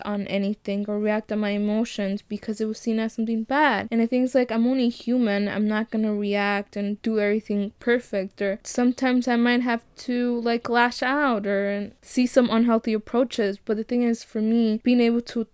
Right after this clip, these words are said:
talk through that with my significant other and be willing to have a space where I can learn from it and grow from it and know, okay, that wasn't okay. I should, you know, deal with that better. Some, these are things that I'm able to navigate and understand and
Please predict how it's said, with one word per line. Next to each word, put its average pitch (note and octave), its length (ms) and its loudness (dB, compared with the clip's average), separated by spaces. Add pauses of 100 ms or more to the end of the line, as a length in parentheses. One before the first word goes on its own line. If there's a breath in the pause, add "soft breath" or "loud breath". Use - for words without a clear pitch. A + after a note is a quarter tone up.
talk G#3+ 320 -6
through A3 200 -4
that G3 180 -2
with F#3+ 180 -8
my G#3 280 -2
significant G3+ 440 -6
other G3+ 500 -4 (120)
and F#3+ 360 -4
be G3+ 80 -12
willing A3 520 2
to A3 400 -4
have G#3+ 280 -2
a A#3 60 0
space G3+ 440 -6 (100)
where G3+ 160 -2
I G3 140 -4
can G3 260 -8
learn C4 180 2
from A3 260 -2
it F#3+ 160 -2
and G3 220 -8
grow A#3 220 0
from G3 320 -4
it F#3+ 260 -4
and G#3 180 2
know, G3+ 200 0
okay, G3+ 560 -4 (120)
that G#3 220 2
wasn't G#3 300 -2
okay. G3 520 -4
I G3 140 -6
should, G3+ 340 -8
you G#3 120 -2
know, G3 220 -6
deal C4+ 200 2
with C#4 120 2
that B3+ 200 2
better. A#3+ 340 2
Some, B3+ 320 -6
these C#4+ 200 4
are C#4 120 6
things A#3+ 280 2
that G#3 260 6
I'm G#3+ 160 0
able G#3+ 260 0
to - 120 -6
navigate G3+ 540 0
and G3 160 -2
understand G3+ 840 -4
and F#3 220 -6